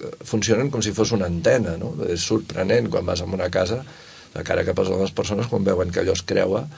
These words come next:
eh, quan trobes un fenomen. I, i, i els dius, no, no, això és una cosa que la pot fer tothom, el que passa que la gent no ho sap.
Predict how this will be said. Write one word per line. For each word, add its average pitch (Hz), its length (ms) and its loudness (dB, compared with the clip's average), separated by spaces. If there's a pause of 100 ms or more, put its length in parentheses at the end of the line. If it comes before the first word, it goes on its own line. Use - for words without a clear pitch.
(400)
eh, - 140 -12
quan 92 180 -2
trobes 95 340 4
un 95 120 0
fenomen. 92 500 2 (760)
I, 104 120 2
i, 101 400 2 (160)
i 95 60 4
els 87 120 2
dius, 90 220 -2
no, 127 140 4
no, 120 180 4
això - 200 -2
és 98 80 -2
una 104 120 2
cosa 104 200 2
que 98 80 -2
la 101 120 2
pot 107 120 0
fer 117 140 0
tothom, 104 380 0
el 95 80 -6
que 87 40 -6
passa 90 200 -2
que 101 80 0
la 92 80 0
gent 87 160 -2
no 113 120 0
ho 110 40 -8
sap. 82 240 -4